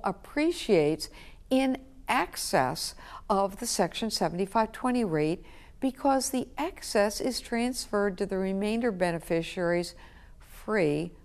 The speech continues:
of estate or gift taxes. The rules for qualifying grats or gruts are pretty stringent. We're not discussing gruts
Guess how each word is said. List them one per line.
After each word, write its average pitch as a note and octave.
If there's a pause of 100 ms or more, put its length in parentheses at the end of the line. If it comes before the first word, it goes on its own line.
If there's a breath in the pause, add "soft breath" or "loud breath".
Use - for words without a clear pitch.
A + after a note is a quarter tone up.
of G3
estate D#3
or -
gift E3+
taxes. D3+ (1300 soft breath)
The G#3
rules D4
for C#4
qualifying A#3
grats G3
or A#3+
gruts E3+ (120)
are G3+
pretty B3
stringent. G#3+ (540 loud breath)
We're F#3
not A3+
discussing A#3
gruts G3+